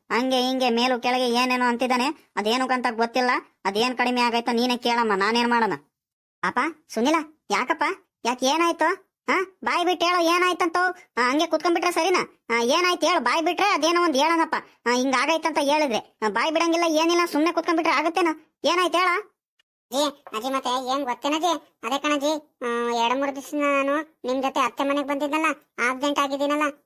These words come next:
Speaker 2: ಅದಕ್ಕೆ ಮೇಷ್ಟ್ರು ಬೈತಿದ್ರಂತೆ ಕಣಜ್ಜಿ. ಎರಡ್ ಮೂರ್ ದಿವಸ ಯಾಕೆ ಆಬ್ಸೆಂಟ್ ಆಗಿದ್ದಾನೆ, ಲಾಂಗ್ ಆಬ್ಸೆಂಟ್ ಆಗಿದ್ದಾನೆ, ಹೇಳ್ದಂಗ್ ಕೇಳ್ದಂಗ್ ಆಬ್ಸೆಂಟ್ ಆಗಿದ್ದಾನೆ,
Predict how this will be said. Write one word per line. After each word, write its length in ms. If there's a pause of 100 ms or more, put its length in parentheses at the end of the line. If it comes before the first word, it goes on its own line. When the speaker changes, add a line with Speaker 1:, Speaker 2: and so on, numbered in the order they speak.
(160)
Speaker 2:
ಅದಕ್ಕೆ 500
ಮೇಷ್ಟ್ರು 320
ಬೈತಿದ್ರಂತೆ 600
ಕಣಜ್ಜಿ. 340 (320)
ಎರಡ್ 200
ಮೂರ್ 160
ದಿವಸ 180
ಯಾಕೆ 280
ಆಬ್ಸೆಂಟ್ 300
ಆಗಿದ್ದಾನೆ, 300
ಲಾಂಗ್ 340
ಆಬ್ಸೆಂಟ್ 320
ಆಗಿದ್ದಾನೆ, 320 (420)
ಹೇಳ್ದಂಗ್ 300
ಕೇಳ್ದಂಗ್ 380
ಆಬ್ಸೆಂಟ್ 280
ಆಗಿದ್ದಾನೆ, 580